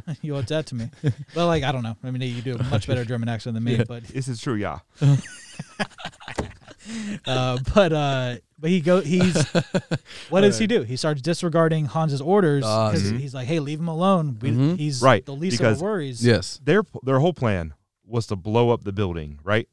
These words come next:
Speaker 1: As a,
Speaker 3: Right.
Speaker 1: as a mirage, though, right?
Speaker 3: No,
Speaker 1: As
Speaker 3: they
Speaker 1: a
Speaker 3: were,
Speaker 1: distraction? That's, that's what I thought it
Speaker 3: but they were
Speaker 1: was.
Speaker 3: gonna blow it up.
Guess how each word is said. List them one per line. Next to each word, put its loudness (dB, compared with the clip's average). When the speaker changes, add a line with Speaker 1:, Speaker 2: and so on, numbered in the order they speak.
Speaker 1:
As -8
a, -6
Speaker 3:
Right. -2
Speaker 1:
as -10
a -6
mirage, 0
though, 0
right? -2
Speaker 3:
No, 0
Speaker 1:
As 0
Speaker 3:
they 6
Speaker 1:
a 6
Speaker 3:
were, 4
Speaker 1:
distraction? -6
That's, -8
that's -6
what 0
I -2
thought 0
it -2
Speaker 3:
but -2
they 4
were 2
Speaker 1:
was. 2
Speaker 3:
gonna 0
blow 4
it 2
up. -6